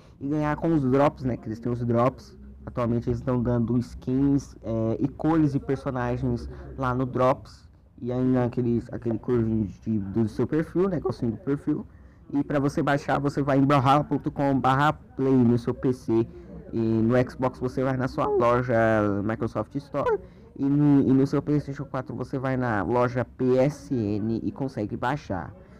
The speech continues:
tá bom? Eu sou o Gabriel, muito obrigado a quem me ouviu até agora aí nessa conversa.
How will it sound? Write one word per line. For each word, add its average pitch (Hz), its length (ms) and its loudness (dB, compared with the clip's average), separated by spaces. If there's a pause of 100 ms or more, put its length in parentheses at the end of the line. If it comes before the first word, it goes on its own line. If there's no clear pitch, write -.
(160)
tá 117 100 -4
bom? 127 260 0 (320)
Eu 143 120 -4
sou 180 160 -6
o - 20 -4
Gabriel, 139 460 4
muito 147 260 4
obrigado 156 320 2
a 147 60 2
quem 151 180 -2
me 151 120 4
ouviu 127 340 0
até - 240 -6
agora 110 520 0
aí 101 140 4
nessa 101 400 0
conversa. 113 800 -4